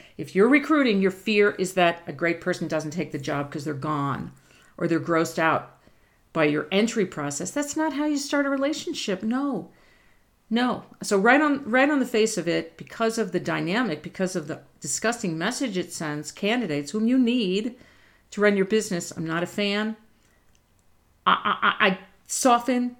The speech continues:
toward the end of the process. Don't ask people for free consulting, obviously, but you say, "Look, here's the assignment."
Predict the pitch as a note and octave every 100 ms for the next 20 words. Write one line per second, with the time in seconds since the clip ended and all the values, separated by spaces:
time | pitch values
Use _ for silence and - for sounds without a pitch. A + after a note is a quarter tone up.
0 | - G#3+ F3 F3+ F#3+ G#3 G3+ G3 - G3+
1 | G3 - G3+ G3 F#3+ - - C4+ F#3 D3+
2 | C#3+ F3+ D#3 D3+ D#3 C#3 F3 E3 E3 C#3+
3 | E3+ D3+ F3 D#3+ D#3 D#3 D3+ F3 D#3+ D#3+
4 | F3 - F3+ F3 C3 - - _ _ _
5 | A#3 B3 B3 B3+ A3 F#3+ E3+ D#3 D3+